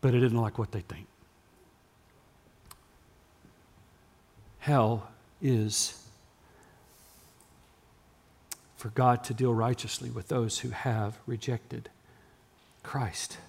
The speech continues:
and where they are without God forever. So that's why hell exists, because God is going to deal righteously with our enemy,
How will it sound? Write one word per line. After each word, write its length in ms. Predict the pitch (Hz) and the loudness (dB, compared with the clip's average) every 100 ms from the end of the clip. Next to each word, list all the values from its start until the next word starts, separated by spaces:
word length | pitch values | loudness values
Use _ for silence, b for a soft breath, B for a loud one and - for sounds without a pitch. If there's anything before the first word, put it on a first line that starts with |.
| - _ _ _ _ _ _ _ _ b b b b b b b _ - - | -20 _ _ _ _ _ _ _ _ b b b b b b b _ -18 -6
and 160 | 113 | 0
where 140 | 120 120 | 4 4
they 160 | 123 | 4
are 180 | 120 120 | 4 4
without 460 | 117 117 123 139 170 | 2 2 0 0 0
God 300 | 135 95 110 - - - - - | -2 -2 -6 -10 -20 -20 -20 -12
forever. 460 | - 127 127 85 - _ _ _ _ _ _ _ _ _ - | -2 -2 -2 -6 -16 _ _ _ _ _ _ _ _ _ -8
So 160 | - | -4
that's 360 | 98 135 156 - | 4 4 4 2
why 180 | 135 147 | 4 4
hell 260 | 135 151 | 4 4
exists, 480 | 156 120 180 139 - | 2 2 0 -2 -4
because 320 | 135 - 120 107 | -4 0 -2 0
God 320 | 123 147 139 | 2 4 4
is 140 | 107 | 0
going 240 | 139 156 139 | 0 0 0
to 140 | 120 | -4
deal 260 | 110 143 123 | 0 2 2
righteously 680 | 120 151 - 160 - 175 | 2 0 -2 -6 0 0
with 220 | 135 117 | 0 -2
our 160 | 127 127 | -2 0
enemy, 360 | 131 160 196 | 2 2 0